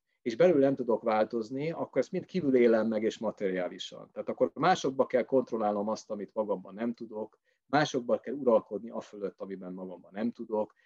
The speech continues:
másokból kell kisajtolnom, vagy kizsákmányolnom azért, amitől, amiben magamtól félek, mint árnyék, vagy ha én nem szeretem magam, nem vagyok egy életszemélyiség, akkor nem tudok fölkapcsolódni egyébként a szeretet végtelen forrásához, ezért azt kell koldulni,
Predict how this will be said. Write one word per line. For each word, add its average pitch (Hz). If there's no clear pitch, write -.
másokból 131
kell 104
kisajtolnom, 104
vagy 92
kizsákmányolnom 104
azért, 104
amitől, 98
amiben 95
magamtól 98
félek, 107
mint 98
árnyék, 117
vagy 127
ha 131
én 139
nem 160
szeretem 131
magam, 113
nem 131
vagyok 123
egy 117
életszemélyiség, 107
akkor 104
nem 131
tudok 104
fölkapcsolódni 104
egyébként 101
a 101
szeretet 104
végtelen 101
forrásához, 127
ezért 104
azt 110
kell 90
koldulni, 104